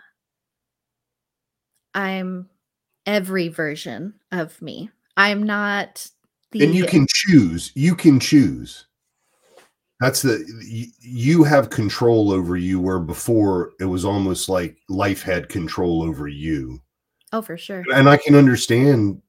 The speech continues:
Speaker 2: why somebody would say, "I'm probably better not here. I'm, I'm only gonna cause problems."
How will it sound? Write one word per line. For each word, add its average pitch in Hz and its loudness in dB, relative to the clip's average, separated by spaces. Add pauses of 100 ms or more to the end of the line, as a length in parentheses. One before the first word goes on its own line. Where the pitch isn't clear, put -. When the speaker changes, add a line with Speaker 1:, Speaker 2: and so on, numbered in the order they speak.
Speaker 2:
why 98 0
somebody 98 0
would 87 -2
say, 90 -2
"I'm 82 -8
probably 85 -2
better 78 -4
not 78 -6
here. 85 -4
I'm, 82 -4
I'm 90 -4
only 85 -2
gonna 73 -6
cause - -4
problems." - -10